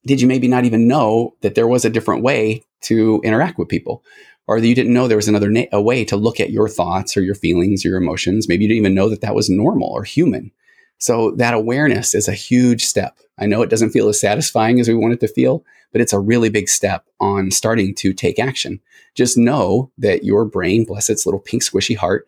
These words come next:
is gonna say, "Okay, I'll give you that little dopamine bump. Yeah, that's exciting,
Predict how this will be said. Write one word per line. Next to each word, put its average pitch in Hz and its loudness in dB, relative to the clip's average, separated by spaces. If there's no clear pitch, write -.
is 104 0
gonna 104 2
say, 101 0
"Okay, 165 -2
I'll 139 0
give 156 0
you 135 2
that 87 -2
little 90 2
dopamine 90 0
bump. 98 -2
Yeah, 147 0
that's 165 -2
exciting, 104 0